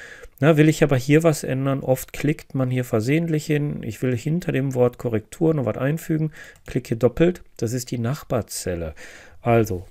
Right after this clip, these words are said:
drauf achten, die richtige Zelle zu erwischen. Und dann kann man neben dem Doppelklick hier rein,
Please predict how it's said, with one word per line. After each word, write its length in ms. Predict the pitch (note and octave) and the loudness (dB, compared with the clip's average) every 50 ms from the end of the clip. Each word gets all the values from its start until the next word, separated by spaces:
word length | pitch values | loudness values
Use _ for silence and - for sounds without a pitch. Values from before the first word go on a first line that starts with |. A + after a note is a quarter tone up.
| - - - | -20 -12 -2
drauf 240 | - A2 G#2 - | 0 0 0 2
achten, 400 | C#3+ C3+ C#3 - - - - D#3 | 0 0 0 0 -4 -6 -4 -2
die 100 | D3 C#3+ | 0 0
richtige 420 | A#2+ G2+ G#2+ G2 - - A2 G#2 - | 0 0 -2 -4 -4 -6 -10 -10 -8
Zelle 320 | - - - B2 C#3 F3+ F3 | -4 0 2 2 2 2 0
zu 140 | - - | 4 6
erwischen. 420 | E3 E3 D3+ E3+ E3 - - A3 B3+ | 6 6 6 4 2 2 0 -2 -2
Und 640 | A#3+ - - - - - - - _ - - B2 | -2 -8 -20 -20 -20 -20 -20 -20 _ -8 0 0
dann 120 | C3 C3 B2 | 2 2 2
kann 180 | - D#3+ E3 | 2 2 2
man 260 | E3+ D#3+ D#3+ D#3+ F3+ - _ - | 4 2 2 0 -2 -8 _ -2
neben 220 | B2 B2 C3+ C3 C3 | 2 2 4 4 4
dem 180 | A#2+ A#2 A2+ | 2 2 4
Doppelklick 560 | A2+ D#3+ G3+ - F3+ D3+ - - - A2 - | 2 2 2 4 2 0 0 0 -4 -4 -2
hier 160 | - A#2+ G#2+ G2 | 0 -2 0 2
rein, 380 | G2 G2 A2 C3 F#3 A3+ A3+ | 2 2 4 2 2 0 -2